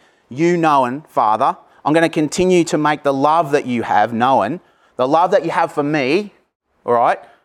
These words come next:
I'm gonna continue to work to, to, so they know that, so that it will be in you." So this love where, where God the Father sees God the Son persevering through sweat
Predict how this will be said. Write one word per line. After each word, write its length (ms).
I'm 80
gonna 100
continue 360
to 120
work 420
to, 140
to, 240
so 160
they 160
know 240
that, 260
so 200
that 340
it 120
will 120
be 220
in 280
you." 280
So 180
this 240
love 480
where, 240
where 180
God 320
the 80
Father 380
sees 260
God 300
the 60
Son 440
persevering 920
through 320
sweat 640